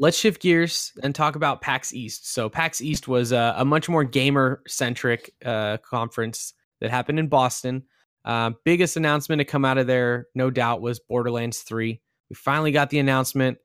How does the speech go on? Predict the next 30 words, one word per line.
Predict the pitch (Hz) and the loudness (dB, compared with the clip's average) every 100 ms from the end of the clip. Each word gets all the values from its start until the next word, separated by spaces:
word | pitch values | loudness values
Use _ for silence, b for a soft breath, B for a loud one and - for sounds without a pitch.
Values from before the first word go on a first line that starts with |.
| _ _ | _ _
It | 120 | -6
was | 120 | -4
been | 120 131 | 0 -2
teased | 120 156 160 156 143 - _ | -2 -2 -2 -2 -6 -14 _
for | 143 143 | 0 2
a | |
bit. | 143 147 123 | 4 2 2
They, | 127 123 123 | -2 0 2
uh, | 120 117 | 0 0
they | 117 | -4
teased | - 156 135 131 | -4 -6 -6 -8
a | |
small | - 135 120 | -6 -4 -4
video | 120 127 123 | -2 0 -2
before | 110 - 151 151 | -4 -6 0 0
pax. | 151 147 143 - - b b _ - | 0 -2 -2 -6 -16 b b _ -6
They | 123 | -4
teased | 131 151 131 120 | -2 -2 -2 -2
the, | 127 123 95 | -2 -2 -2
uh, | 120 107 | -2 0
even | 135 127 | 0 0
before | 120 - 135 117 | -2 -2 0 2
that, | 131 143 139 | 2 2 0
the | 123 | 0
little | 123 113 | 0 -2
sign | - 156 151 147 143 135 _ _ - | 0 2 4 2 0 -4 _ _ -6
that | 127 107 | -6 -2
said | 147 120 | 0 2
March | 127 123 - | 2 0 0
twenty-eighth. | - 127 135 175 165 - | -4 -2 0 2 0 -2